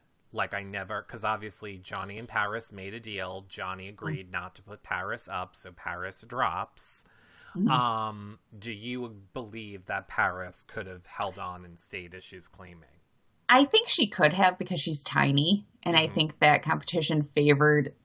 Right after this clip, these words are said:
Speaker 2: tiny people, which is why Johnny did well as well also. Um, but I was really surprised that she did well with her whole hyperhidrosis thing, the,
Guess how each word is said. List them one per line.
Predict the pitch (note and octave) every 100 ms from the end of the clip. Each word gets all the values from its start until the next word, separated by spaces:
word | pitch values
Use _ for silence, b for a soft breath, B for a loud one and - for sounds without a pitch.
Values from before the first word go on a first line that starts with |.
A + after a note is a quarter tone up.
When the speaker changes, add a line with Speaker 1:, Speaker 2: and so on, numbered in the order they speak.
| -
Speaker 2:
tiny | - D3 C#3
people, | D3 D3 C#3 E3+ F#3
which | D#3
is | D3 C#3+
why | C3+
Johnny | C#3 C#3+ C#3 C#3+
did | C#3+ C#3+
well | B2 C#3 D#3+
as | E3 - _ _ D#3
well | D3 - -
also. | D3 D3 D#3+ F3 G#3 B B B B
Um, | - D#3 D3 C#3+ C#3+ C#3+ C#3+ _ _ _ _ - _ _ _ -
but | F3 D#3 -
I | E3+
was | G#3 G3+ F#3
really | F#3 F3+
surprised | F3+ - E3 D#3+
that | D3+ -
she | - E3+
did | D3+ F3+ A3
well | D#3+ C3 D3+ -
with | - E3 D#3 -
her | D#3+ D3+ D3 D3 D3+ -
whole | D3 C#3+
hyperhidrosis | - D#3+ D#3 F#3+ F#3 G3+ F3 E3 D3+ F3 G#3 -
thing, | B3 A3
the, | E3 C3